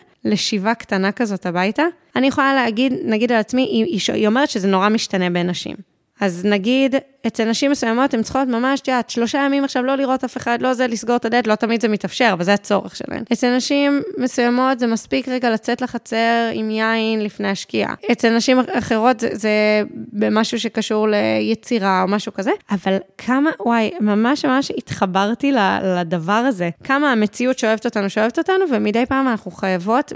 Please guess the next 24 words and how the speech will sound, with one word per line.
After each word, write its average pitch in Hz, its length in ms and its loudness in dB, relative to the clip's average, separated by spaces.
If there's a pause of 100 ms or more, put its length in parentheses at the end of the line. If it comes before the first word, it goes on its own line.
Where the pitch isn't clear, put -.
ושוב, 220 420 -2
משתנה 208 380 0
בתדירות 214 580 0
אצל 202 160 -4
נשים 202 220 -2
שונות. 240 320 0
אני 202 200 2
מרגישה, 214 340 -2
נגיד, 214 200 0
על 214 60 2
עצמי, 285 280 2 (520)
שאני 214 300 0
זקוקה 262 340 -2
לזה 269 220 -2
די 180 140 -2
הרבה. 208 300 0 (640)
הרבה 190 300 -2
פעמים 262 380 2
אני 214 100 2
צריכה - 160 -4
לעשות 220 220 -2
דברים 208 260 0
שמחזירים 208 760 -2
אותי 233 360 -2